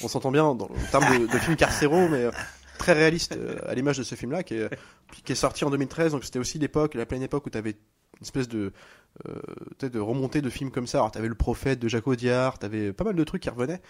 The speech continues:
Et, euh, et celui-ci a ceci de particulier, c'est que il, euh, comment dire, donc, euh, il reprend tous les codes des films de prison, les codes qu'on connaît, c'est-à-dire on suit un, le quotidien d'un détenu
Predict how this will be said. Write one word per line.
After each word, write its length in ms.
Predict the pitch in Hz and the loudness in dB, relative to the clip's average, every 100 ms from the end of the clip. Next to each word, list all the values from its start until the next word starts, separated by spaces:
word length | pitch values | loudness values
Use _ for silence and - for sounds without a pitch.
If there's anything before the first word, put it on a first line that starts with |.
| - - - _ - | -20 -20 -20 _ -12
Et, 160 | 120 | -6
euh, 300 | 120 110 104 | -2 -2 -4
et 60 | 110 | -6
celui-ci 420 | - 147 147 226 - | -6 -6 -4 -6 -4
a 60 | 127 | -6
ceci 200 | 127 139 | -4 -4
de 60 | - | -2
particulier, 420 | 170 - 175 196 | -2 -2 -6 -6
c'est 120 | - | -6
que 240 | - 123 - _ _ _ | -6 -8 -8 _ _ _
il, 160 | 120 123 | -8 -4
euh, 340 | 117 113 110 110 | -2 -2 -2 -4
comment 160 | 113 | -6
dire, 160 | 113 - _ _ - - _ - | -6 -10 _ _ -20 -20 _ -12
donc, 200 | 123 131 | -8 -6
euh, 240 | 117 120 - - _ _ _ | -6 -6 -10 -20 _ _ _
il 80 | 127 | 2
reprend 240 | 143 - | 2 2
tous 100 | 160 | 0
les 100 | 190 | 0
codes 160 | 156 151 | 2 0
des 60 | 120 | 0
films 120 | 120 | -6
de 60 | 113 | -4
prison, 300 | 117 113 180 - _ | -4 -6 -10 -16 _
les 60 | - | -8
codes 140 | 110 | -8
qu'on 140 | - 110 | -8 -8
connaît, 260 | 107 139 | -6 -6
c'est-à-dire 340 | - 113 113 110 | -6 -4 -4 -6
on 140 | 110 | -8
suit 180 | - 151 | -4 -2
un, 280 | 120 110 107 | -2 -2 -4
le 100 | 110 | -4
quotidien 320 | - 135 135 | -6 -2 0
d'un 80 | 110 | 0
détenu 460 | 110 110 135 202 | -2 -6 -4 -6